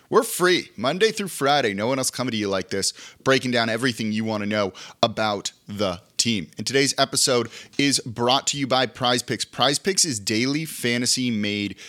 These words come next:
easy. Go to prizepicks dot com, and first-time users can receive a one hundred percent instant deposit match up to one hundred dollars with promo code locked on. That's prizepicks dot com, promo code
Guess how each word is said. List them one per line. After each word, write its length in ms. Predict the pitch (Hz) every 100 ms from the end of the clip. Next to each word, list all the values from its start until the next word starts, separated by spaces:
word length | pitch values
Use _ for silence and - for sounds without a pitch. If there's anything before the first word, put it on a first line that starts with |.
| - _
easy. 420 | 143 165 151 107 - - - -
Go 120 | 147 190
to 60 |
prizepicks 640 | - 175 170 - 170 - 113
dot 340 | 113 147 -
com, 380 | - 143 151 147
and 100 | 113
first-time 640 | - 175 - 151 156 160 147
users 400 | 127 139 135 120
can 140 | 135
receive 320 | 120 - 120
a 60 | 117
one 160 | 110
hundred 260 | 104 123 143
percent 260 | 131 139 110
instant 340 | 135 - 160
deposit 540 | 151 123 131 131 127 110
match 340 | 110 107 - - - - - -
up 160 | 131 -
to 180 | 165
one 200 | 117 131
hundred 280 | 127 139 139
dollars 400 | 120 117 123 135
with 160 | 113 -
promo 280 | 135 139 -
code 280 | 120 110
locked 460 | 110 107 107 120 -
on. 160 | 113 95
That's 160 | 90
prizepicks 420 | - 139 139 151
dot 280 | - 123 120
com, 240 | 131 117 110
promo 360 | 139 170 185
code 360 | - 101 101